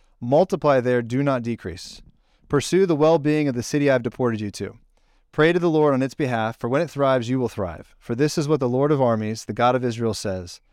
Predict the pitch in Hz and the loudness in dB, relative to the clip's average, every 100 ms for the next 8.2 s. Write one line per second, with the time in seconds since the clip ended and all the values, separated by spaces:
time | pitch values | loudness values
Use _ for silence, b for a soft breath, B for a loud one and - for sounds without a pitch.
0 | _ _ _ - 123 147 147 160 151 143 | _ _ _ -2 0 2 0 2 2 2
1 | 151 131 147 135 127 131 127 131 131 127 | 0 -2 0 0 0 0 -2 -2 -2 -2
2 | 120 120 123 120 127 - 117 104 107 110 | 0 0 0 -4 -8 -6 -6 -4 -4 -6
3 | 127 - 120 143 151 - _ - 120 131 | -8 -8 -2 -2 -2 -8 _ -8 -2 0
4 | 156 156 - 147 143 127 135 131 123 123 | 2 0 -2 -6 -4 -2 -2 -2 -2 -2
5 | 139 127 - 110 95 90 110 _ _ _ | -2 -4 -8 -6 -6 -8 -12 _ _ _
6 | 131 131 139 - 143 131 143 127 117 147 | -2 0 0 2 0 0 -4 -4 -2 0
7 | 151 - 139 127 - 120 113 110 113 113 | 0 0 -4 -4 -4 -2 -2 -2 -2 -2
8 | 95 92 | -6 -10